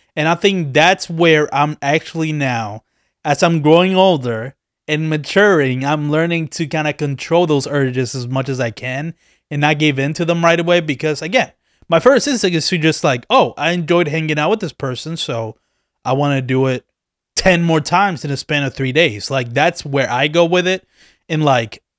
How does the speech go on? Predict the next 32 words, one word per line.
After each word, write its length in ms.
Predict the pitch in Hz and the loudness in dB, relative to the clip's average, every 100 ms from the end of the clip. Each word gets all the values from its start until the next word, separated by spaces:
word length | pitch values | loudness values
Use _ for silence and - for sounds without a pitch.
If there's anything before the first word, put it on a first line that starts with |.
| _ _ _ | _ _ _
again, 420 | 131 190 180 107 _ | -2 2 2 -2 _
I 120 | 135 | 0
get 300 | 156 151 - | 2 2 -2
consumed 380 | 160 139 196 214 | -8 -2 0 0
with 120 | 143 | -2
it. 100 | 131 | -4
So 180 | - 143 | -6 -6
all 200 | 139 147 | 0 0
I 60 | 147 | 0
can 120 | 143 | -4
start 400 | - 160 135 123 | -6 -4 -6 -6
thinking 220 | 151 170 | -6 -2
about 240 | 156 160 | 0 2
is 120 | 156 135 | 0 -6
this 140 | 151 | -14
person. 540 | - 170 170 180 180 - _ _ _ _ - | -2 -2 -2 -6 -8 -12 _ _ _ _ 0
Um, 520 | 143 139 135 123 120 _ _ - | 2 2 0 -6 -10 _ _ -4
and 540 | 143 139 135 135 135 _ _ _ _ _ _ _ _ _ _ | -2 0 -2 -4 -8 _ _ _ _ _ _ _ _ _ _
thank 400 | 180 180 175 - _ | 2 2 -2 -12 _
the 200 | 160 147 | -6 -4
Lord, 640 | 143 170 277 190 135 151 160 | 2 6 8 8 4 2 0
I've 120 | 170 | 2
been 140 | 175 | 2
able 160 | 175 180 | 4 4
to 80 | 175 | 2
control 400 | 160 156 254 294 | 0 2 4 4
myself. 560 | 190 127 - 113 135 | 2 0 -4 -6 -6
But 160 | - 139 | -4 0
that 240 | 196 320 | 4 2
was, 220 | 311 220 208 | 0 -4 0
like, 300 | 165 127 _ _ _ _ _ _ | 0 0 _ _ _ _ _ _
a, 200 | 170 | 0